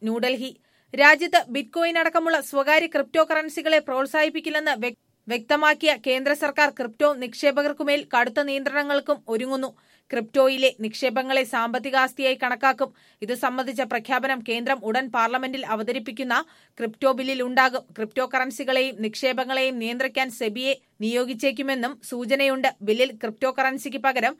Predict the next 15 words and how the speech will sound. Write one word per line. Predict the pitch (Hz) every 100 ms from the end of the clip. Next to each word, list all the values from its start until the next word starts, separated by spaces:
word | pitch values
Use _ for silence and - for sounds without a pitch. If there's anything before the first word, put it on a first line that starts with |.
| _ _ _
ക്രിപ്റ്റോ | 226 220 262
ആസ്തി | 254 254 285
എന്ന | 262 262 262 _
പദമാകും | 226 220 240 254 262 247
കേന്ദ്രം | 220 233 240 269
ഉപയോഗിക്കുക. | 220 214 240 254 240 254 254 -
റിസർവ് | 220 240 240 262
ബാങ്കും | 254 254 269 214
കേന്ദ്ര | 285 226 -
സർക്കാരും | 269 247 269 262
ചേർന്ന് | 247 262 220 269 - _ _
അടുത്ത | 208 220 226
വർഷം | 262 262 269
ആദ്യം | 262 254 262
അവതരിപ്പിക്കുന്ന | 220 214 240 240 233 262